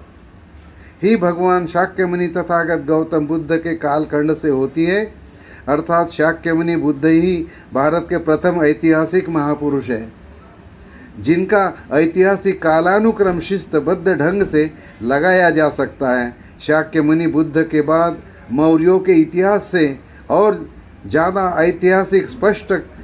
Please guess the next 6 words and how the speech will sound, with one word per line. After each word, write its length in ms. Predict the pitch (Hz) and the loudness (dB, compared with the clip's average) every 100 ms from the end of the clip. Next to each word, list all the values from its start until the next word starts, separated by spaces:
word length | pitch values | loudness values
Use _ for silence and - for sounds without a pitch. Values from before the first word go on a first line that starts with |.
| - - | -14 -2
कालानुक्रम 680 | 156 160 180 196 196 185 180 | 0 2 2 0 0 0 0
होते 520 | 156 160 165 165 160 - - | 0 0 0 0 -2 -12 -12
जाता 480 | 101 135 135 147 120 | -2 -2 0 -2 -2
है। 220 | 107 101 - - - - | -4 -10 -18 -20 -20 -12
प्रोफेसर 680 | - 165 170 196 196 208 151 - - - - 156 | -2 -2 2 0 2 0 0 -10 -20 -20 -12 -2
एल 280 | 175 180 | 0 0